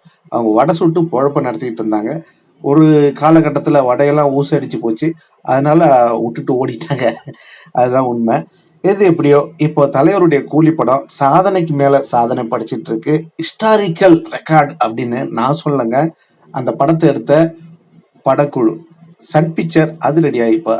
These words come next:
அறிவிச்சிருக்காங்க. இப்போ பாத்தீங்கன்னா ஓவர்சீஸ்ல அடிச்சு அண்டர்வியரோட ஓட விட்டுருக்காரு வார் டூவை அப்படின்னு சொல்லலாம். ஏன்னா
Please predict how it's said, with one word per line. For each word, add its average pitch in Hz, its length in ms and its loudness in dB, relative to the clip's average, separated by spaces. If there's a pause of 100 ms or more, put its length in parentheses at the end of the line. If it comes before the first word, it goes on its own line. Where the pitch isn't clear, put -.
(100)
அறிவிச்சிருக்காங்க. 113 640 -6 (720)
இப்போ 165 160 2 (100)
பாத்தீங்கன்னா 165 400 6 (200)
ஓவர்சீஸ்ல 165 580 2 (600)
அடிச்சு 170 360 0 (320)
அண்டர்வியரோட 165 720 4 (220)
ஓட 180 140 4 (100)
விட்டுருக்காரு 135 500 0 (160)
வார் 131 260 2
டூவை 113 220 2 (180)
அப்படின்னு 113 380 -8
சொல்லலாம். 104 320 0 (400)
ஏன்னா 165 180 4